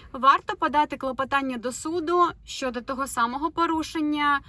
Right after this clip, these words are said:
зловживання процесуальними правами і намагатися повернути позивачеві його заяву. Або, як мінімум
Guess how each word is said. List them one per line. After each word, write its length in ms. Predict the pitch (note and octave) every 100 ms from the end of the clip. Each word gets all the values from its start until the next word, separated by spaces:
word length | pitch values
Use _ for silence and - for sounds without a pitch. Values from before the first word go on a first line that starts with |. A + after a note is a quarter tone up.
| -
зловживання 680 | B3+ C#4+ C4 C#4 B3+ C4 B3
процесуальними 800 | A#3+ A#3+ B3+ C4 B3 B3 A#3+ A#3
правами 560 | A3+ D4 D4 E4+ F#4+ F#4+ F#4+ - - - -
і 260 | D4 F4 F#4+ - -
намагатися 840 | C4 B3+ B3 B3 C4 F#4 - D#4+ D4+ - - - -
повернути 800 | D4 B3 A#3+ B3 D#4+ - E4+ C4+ -
позивачеві 760 | A#3 A#3 A#3 - A#3+ C4+ D4+ -
його 500 | G#3 G#3 G3+ A3+ B3 -
заяву. 640 | C4+ C4+ A3 F3+ F3 F3 - - - -
Або, 360 | B3+ C4+ A#3+ D#4+
як 300 | B3 A3+ B3+
мінімум 880 | C4+ E4 A#4+ B4 F4+ D4 A#3+ F#3+